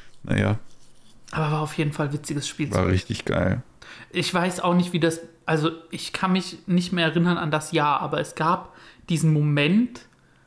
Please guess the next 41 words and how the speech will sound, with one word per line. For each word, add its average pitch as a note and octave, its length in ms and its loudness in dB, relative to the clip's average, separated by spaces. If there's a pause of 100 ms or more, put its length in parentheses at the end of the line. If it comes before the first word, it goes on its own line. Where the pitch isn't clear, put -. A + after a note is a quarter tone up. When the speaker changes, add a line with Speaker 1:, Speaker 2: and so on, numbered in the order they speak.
(380)
Speaker 2:
wo E3 120 4
ich E3 100 2
das - 200 -2
noch D#3+ 80 2
nie F3+ 180 4
gesehen F3+ 400 2
hat F3+ 120 0
und D#3+ 180 -4
plötzlich E3+ 580 -2
im D3+ 160 -4 (100)
Urlaub F#3+ 500 2
in D3 240 0
was E3+ 280 -4
weiß F#3+ 200 -2
ich - 280 -6
wo, D3+ 260 -2 (360)
hat - 300 -6 (200)
jedes F3+ 640 -2
Kind C#3+ 380 -2 (200)
so - 220 0
einen D3+ 160 0
komischen B3 580 0
Kreisel E3+ 560 -2
auf D#3 180 -2
einer E3 140 0
Tischtennisplatte D3+ 840 -4
gezündet D#3+ 640 0 (200)
und F3+ 160 4
haben F#3+ 120 2
sich F3+ 140 -2
gegenseitig E3+ 500 2
bekämpft. - 460 -4
Ich - 160 -8
hab D#3 140 -2
mir D#3 120 2
in C#3+ 100 0
dem C#3+ 160 -2
Urlaub C#3 300 6
auch - 180 6
noch - 160 -4
einen. D3 160 -4